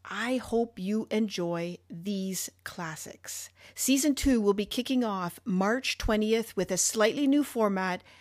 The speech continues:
and I am excited to tell you a bit more about this in the days to come. One more thing before we dive into today's episode. For all of you who leave a rating on my podcast on the Apple podcasting platform, your name will be entered into a season one finale draw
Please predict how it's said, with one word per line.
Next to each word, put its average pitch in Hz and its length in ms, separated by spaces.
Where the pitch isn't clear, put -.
and 185 260
I 196 400
am 226 160
excited 190 440
to 196 60
tell 180 200
you 180 160
a 165 40
bit 226 200
more 247 160
about 202 320
this 185 320
in 196 420
the 214 80
days 175 440
to 190 120
come. 170 400
One 254 200
more 330 140
thing 190 480
before 214 260
we 226 100
dive 214 260
into 208 260
today's 190 380
episode. 175 500
For - 200
all 254 220
of 269 100
you 269 140
who 240 160
leave 233 320
a 214 80
rating 214 400
on 202 200
my 214 100
podcast 175 760
on 208 220
the 208 220
Apple 214 520
podcasting 190 600
platform, 180 520
your 220 220
name 262 260
will 269 120
be - 160
entered 190 480
into 196 260
a 180 60
season 233 480
one 196 180
finale 180 400
draw 233 380